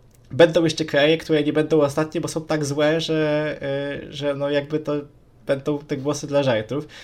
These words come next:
Ja bardzo szanuję, że Gaga jest tak sympatyczna, że ona jednak potrafi w miarę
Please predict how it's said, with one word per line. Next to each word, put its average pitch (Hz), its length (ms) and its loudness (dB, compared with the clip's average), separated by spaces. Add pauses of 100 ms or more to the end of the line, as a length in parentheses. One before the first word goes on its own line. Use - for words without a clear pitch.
(120)
Ja - 80 0
bardzo 185 240 2
szanuję, 175 360 -2
że 160 100 -2
Gaga 151 200 0
jest 151 140 -4
tak - 220 -10
sympatyczna, 147 840 -4
że 131 600 -2
ona 135 280 -2 (280)
jednak 147 320 -4
potrafi 151 460 -4
w 135 80 -8
miarę 131 340 -2